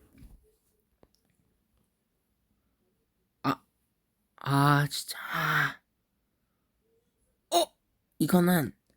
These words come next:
베텔기우스 아닐까? 아니야. 적색 초고성. 아! 적색 거성이야. 뭐야, 이게? 뭐야, 이게? 뭐야?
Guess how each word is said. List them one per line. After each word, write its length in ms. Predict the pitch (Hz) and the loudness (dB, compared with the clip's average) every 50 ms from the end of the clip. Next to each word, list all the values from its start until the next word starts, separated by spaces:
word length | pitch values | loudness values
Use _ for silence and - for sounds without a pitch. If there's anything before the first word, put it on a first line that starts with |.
| _ _ | _ _
베텔기우스 680 | - 170 277 - - 220 220 202 233 - 175 - - 196 | -6 -4 2 6 8 8 10 8 6 4 2 0 -2 -4
아닐까? 480 | 185 180 165 135 135 - - 170 220 - _ _ _ _ | -2 -2 -4 -4 -4 -4 -4 -4 -4 -6 _ _ _ _
아니야. 420 | - 156 175 185 175 156 139 139 - _ _ _ _ _ _ _ _ _ _ _ _ _ - - _ _ _ _ _ _ _ _ _ _ _ _ _ _ _ _ _ _ _ _ _ _ _ _ _ _ _ _ _ _ | -4 0 2 2 2 2 0 -4 -8 _ _ _ _ _ _ _ _ _ _ _ _ _ -20 -20 _ _ _ _ _ _ _ _ _ _ _ _ _ _ _ _ _ _ _ _ _ _ _ _ _ _ _ _ _ _
적색 540 | - - 143 135 - - - 185 - - - | -10 -10 -8 -6 -2 2 2 2 2 0 0
초고성. 580 | - - 214 - 208 196 185 - 147 131 123 - - _ _ _ _ _ _ _ _ _ _ _ _ _ _ _ _ _ _ _ _ _ _ _ _ _ _ _ _ _ _ _ _ _ _ _ _ _ _ _ _ _ | 2 2 4 6 6 6 6 4 0 -2 -4 -8 -14 _ _ _ _ _ _ _ _ _ _ _ _ _ _ _ _ _ _ _ _ _ _ _ _ _ _ _ _ _ _ _ _ _ _ _ _ _ _ _ _ _
아! 360 | - 214 269 294 240 185 - - - - - _ _ _ _ | 12 12 12 12 12 12 8 0 -12 -20 -20 _ _ _ _
적색 500 | - - - 240 240 - - 294 285 - | -6 0 0 0 2 2 2 2 2 6
거성이야. 580 | - 247 220 190 - 196 180 170 160 160 - _ _ _ _ _ _ _ _ _ _ _ _ _ _ _ _ _ _ _ _ _ _ _ _ _ _ _ _ _ _ _ _ _ - | 8 6 8 8 4 0 0 -2 -4 -6 -8 _ _ _ _ _ _ _ _ _ _ _ _ _ _ _ _ _ _ _ _ _ _ _ _ _ _ _ _ _ _ _ _ _ -6
뭐야, 320 | - 170 180 185 202 202 | -2 0 4 6 8 8
이게? 360 | 190 170 151 156 151 135 143 - _ _ _ _ _ | 8 6 6 2 0 -2 -4 -8 _ _ _ _ _
뭐야, 340 | - 135 135 139 143 156 156 160 | -8 -6 -2 0 2 4 4 4
이게? 300 | 151 135 135 131 135 - _ _ _ _ _ _ _ | 4 2 0 -2 -2 -6 _ _ _ _ _ _ _
뭐야? 420 | - 139 151 156 151 139 135 - | 2 4 4 6 4 4 0 -2